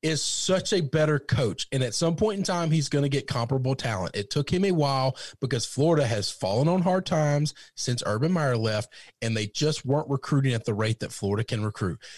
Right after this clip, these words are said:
And Dan, not that he's a recruiting guru, because Dan doesn't recruit at all. He doesn't give a shit. Dan takes your three-star talent and walks into five stars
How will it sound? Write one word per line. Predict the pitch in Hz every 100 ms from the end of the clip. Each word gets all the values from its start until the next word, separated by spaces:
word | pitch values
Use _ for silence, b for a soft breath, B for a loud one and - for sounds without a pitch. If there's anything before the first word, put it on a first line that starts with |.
| B
And | 113 101
Dan, | 101 226 196 131 -
not | 139 95
that | 98
he's | 120 127
a |
recruiting | 156 - 262 269 156
guru, | 127 113 113
because | 101 110 98
Dan | 110 185
doesn't | 156 110 110
recruit | 92 - 120 104
at | - 80
all. | 139 156
He | 123 190
doesn't | 180 104 92
give | 160
a |
shit. | 127 - 90 B B B B _
Dan | 143 196 170
takes | 147 147 120 -
your | 127
three-star | 120 160 220 - 107
talent | 110 113 95 104 - _ _ _ _ - -
and | 135
walks | 135 147 -
into | 151 120
five | - 139 139
stars | - 135 127 123